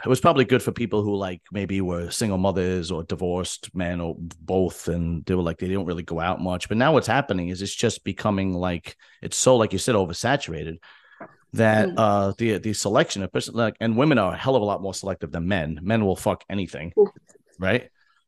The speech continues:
Speaker 1: And women are
Speaker 2: Oh,
Speaker 1: like,
Speaker 2: yeah. Oh, yeah.
Speaker 1: "Nope, nope, nope, nope." I mean, it's just unbel-, uh, you know, it's ridiculous. Do you ever hear a woman's, like, when you ask a woman what she wants in a man, what she looks for, and it's the over six foot tall, has to make over a hundred thousand dollars a
Speaker 2: Mm-hmm.
Speaker 1: year,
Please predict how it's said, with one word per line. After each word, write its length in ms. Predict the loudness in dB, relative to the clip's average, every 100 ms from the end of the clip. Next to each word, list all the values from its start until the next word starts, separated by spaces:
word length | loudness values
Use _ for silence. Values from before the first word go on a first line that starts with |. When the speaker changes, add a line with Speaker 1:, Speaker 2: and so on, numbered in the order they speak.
| _ _ -4
Speaker 1:
And 240 | -4 -2 -2
women 300 | 2 4 4
are 100 | 6
Speaker 2:
Oh, 40 |
Speaker 1:
like, 140 | 6
Speaker 2:
yeah. 80 | 6 2
Oh, 80 |
yeah. 160 | 2 2 -4 -20 _ -12
Speaker 1:
"Nope, 260 | -6 -6 -6
nope, 320 | -4 -4 -4 -8
nope, 300 | -6 -6 -6
nope." 260 | -8 -8 -10 -8
I 100 | -4
mean, 120 | -2
it's 160 | -2 -4
just 240 | -8 -4
unbel-, 320 | -2 0 -2 -2
uh, 80 | -2
you 120 | 0
know, 160 | 0 -4
it's 180 | -10 -10
ridiculous. 400 | -8 -8 -10 0
Do 80 |
you 40 | 4
ever 60 | 6
hear 160 | 6
a 80 | 6
woman's, 580 | 6 4 2 0 -4 -12 _ _ _ _ _ _ _ _ _ -4
like, 140 | -2
when 80 | 0
you 80 | 2
ask 240 | 0 0
a 40 |
woman 240 | 0 0 2
what 180 | 0 0
she 140 | -6
wants 540 | -6 -6 -8 -10 -14 -12
in 100 | -10
a 40 |
man, 400 | -8 -6 -6 -6 -10 -10
what 120 | -10
she 140 | -6
looks 180 | -6 -6
for, 340 | -4 0 2 2
and 120 | -2
it's 200 | -6 -10 -14 -20 -20 -6
the 80 | 0
over 180 | 2 4
six 240 | 2 0
foot 160 | 0 0
tall, 540 | 2 4 4 2 0
has 240 | -4 -8 -4
to 80 |
make 160 | -2 0
over 120 | 2
a 40 | 4
hundred 200 | 4 4
thousand 260 | 2 2
dollars 200 | 2 2
a 40 | 0
Speaker 2:
Mm-hmm. 80 |
Speaker 1:
year, 420 | -2 -2 -4 -6